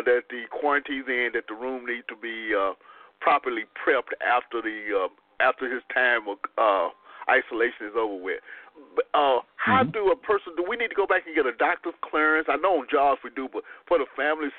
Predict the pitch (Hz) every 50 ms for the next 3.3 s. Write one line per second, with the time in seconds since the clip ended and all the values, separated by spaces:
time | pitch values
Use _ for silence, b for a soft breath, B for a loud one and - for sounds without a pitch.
0 | - 151 143 139 - - - - B B B B B B - 127 131 143 180 233
1 | 233 - - 196 220 233 262 254 233 226 208 220 214 185 165 156 - 180 165 -
2 | - 170 165 165 156 147 - - 123 - - - 151 147 143 135 131 - - 143
3 | 147 135 127 123 127 131 -